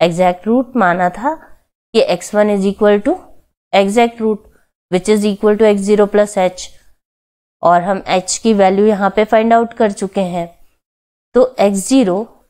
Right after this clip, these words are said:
माइनस h की ये वैल्यू यहाँ से उठा के हम यहाँ रख देंगे। तो minus function of x zero upon f dash x zero। इस तरह से हमें क्या हुआ है, एक्स वन की एक वैल्यू मिली है और ये इसका पहला approximation to the root होगा।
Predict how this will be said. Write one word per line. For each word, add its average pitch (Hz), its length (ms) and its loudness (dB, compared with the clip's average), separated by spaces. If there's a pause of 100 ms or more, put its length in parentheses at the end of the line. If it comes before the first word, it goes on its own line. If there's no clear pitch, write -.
(120)
माइनस 190 500 0
h 202 180 0
की 214 220 -4
ये 196 100 2
वैल्यू 196 300 0
यहाँ 190 260 -4
से 180 140 -4
उठा 175 240 -2
के 175 140 -8
हम 262 220 -4 (260)
यहाँ 190 260 0
रख 151 120 -4
देंगे। 123 400 -14 (640)
तो 185 80 0
minus 185 440 0
function 196 360 -4
of 190 140 -2
x 180 160 0
zero 175 260 0
upon 185 260 -2 (460)
f 165 200 0
dash 160 240 -6
x 135 200 -12
zero। 131 160 -12 (400)
इस 214 180 -2
तरह 233 180 2
से 233 120 -2
हमें 226 220 0
क्या 226 160 2
हुआ 233 220 2
है, 381 180 -2
एक्स - 240 -8
वन 208 240 2
की 226 200 0
एक 208 260 -4
वैल्यू 160 360 0
मिली 202 300 -2
है 262 180 -2 (520)
और 175 360 0
ये 233 180 0 (400)
इसका 190 260 -4 (120)
पहला 190 360 2
approximation 170 800 -4
to 160 180 -6
the 165 140 -2
root 156 260 -4
होगा। 170 340 0